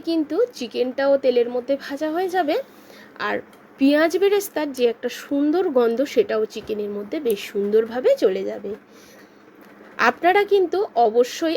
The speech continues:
আমাকে জানাবেন আমার এই চিকেনের রেসিপি আপনাদের কেমন লাগলো।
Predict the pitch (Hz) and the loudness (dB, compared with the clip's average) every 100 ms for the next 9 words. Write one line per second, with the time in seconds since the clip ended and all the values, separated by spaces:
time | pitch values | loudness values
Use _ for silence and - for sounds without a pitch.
0 | - 220 208 220 214 220 226 311 330 370 | -4 -8 -4 -6 -4 -4 -2 -2 -2 -4
1 | - - - - - - 214 214 208 208 | -10 -20 -20 -20 -16 -4 -2 0 2 0
2 | 208 247 294 330 349 349 349 339 349 - | -2 -4 0 2 2 -2 -2 0 -2 0
3 | 226 226 220 220 - 208 220 269 302 311 | -4 -4 -4 -4 -2 0 2 2 2 0
4 | 302 | 0